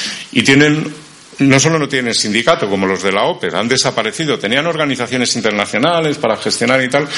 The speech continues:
que el, los países desarrollados se han encargado de hundir. Pero no solo tienen sindicato, sino que tienen un enemigo, ¿eh? No os hace falta que os diga quién es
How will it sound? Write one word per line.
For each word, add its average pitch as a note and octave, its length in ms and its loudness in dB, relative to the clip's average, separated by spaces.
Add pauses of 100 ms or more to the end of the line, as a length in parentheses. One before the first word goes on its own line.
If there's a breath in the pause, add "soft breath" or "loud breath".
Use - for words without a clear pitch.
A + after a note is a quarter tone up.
(260 loud breath)
que A#2+ 280 4
el, A2+ 300 0
los A2+ 180 0
países C3 240 4
desarrollados B2+ 580 0
se B2 100 -2
han B2 80 0
encargado G2+ 420 -2
de F2 100 -2
hundir. E2 300 -6
Pero A2+ 180 6
no B2 60 4
solo D#3+ 220 2
tienen A#2 300 -2
sindicato, G2 480 0
sino F2+ 240 0
que E2+ 80 -4
tienen A#2 180 0
un A#2 120 0
enemigo, F2 460 -2 (440 loud breath)
¿eh? A2 300 0 (100)
No G#2 260 4
os G#2 140 0
hace A2+ 180 0
falta G#2+ 240 -4
que G2+ 80 -4
os G2 100 -4
diga G#2+ 220 -4
quién F2+ 140 -4
es F#2 180 -2